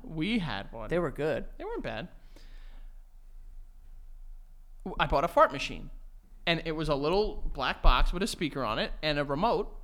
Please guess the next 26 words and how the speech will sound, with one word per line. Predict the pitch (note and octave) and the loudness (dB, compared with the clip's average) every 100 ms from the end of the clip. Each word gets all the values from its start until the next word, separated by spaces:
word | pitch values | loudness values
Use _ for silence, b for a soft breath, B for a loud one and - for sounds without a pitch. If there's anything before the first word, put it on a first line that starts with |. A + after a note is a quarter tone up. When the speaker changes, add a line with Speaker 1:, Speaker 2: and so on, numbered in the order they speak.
| - - - | -12 -12 -2
Speaker 1:
And | D#3+ D3 | 0 0
it | C3 | 0
said, | F3 D3+ | -2 0
like, | A#2+ A2 - | 0 -2 -4
"wet | G#3 B3 - | 2 2 2
fart, | - C3 G#2 | 0 0 0
dry | - G#3+ G#3 | 0 4 4
fart." | - D#3 A2+ F#2+ - - | 2 2 2 0 -6 4
Speaker 2:
Ooh. | E3 F#3 F#3 F3+ F3 D#3+ C#3 | 10 12 12 12 12 12 8
Speaker 1:
You | D#3 | 6
know. | C3 C3 | 4 4
Speaker 2:
Which | D#3 E3 | 4 6
one | F3 | 6
did | D3+ | 6
you | |
do? | D3 D#3+ B2 - | 6 6 6 2
Speaker 1:
I, | - D#3+ A#2+ - - - - | 2 2 0 -8 -14 -14 -2
a | D#3+ | 0
bunch. | C#3+ - D#3 - - - - - - - - | 0 2 2 2 -4 -10 -10 -14 -14 -14 6
Speaker 2:
No, | G3+ | 8
no, | G3+ F3+ | 12 10
to | C3+ F3 | 10 4
the, | C#3+ - - | 2 -2 -4
to | D#3 | -2
the | B2+ A2+ - | -2 -4 -6
person. | - E3 E3+ - - | -2 -2 0 -4 -6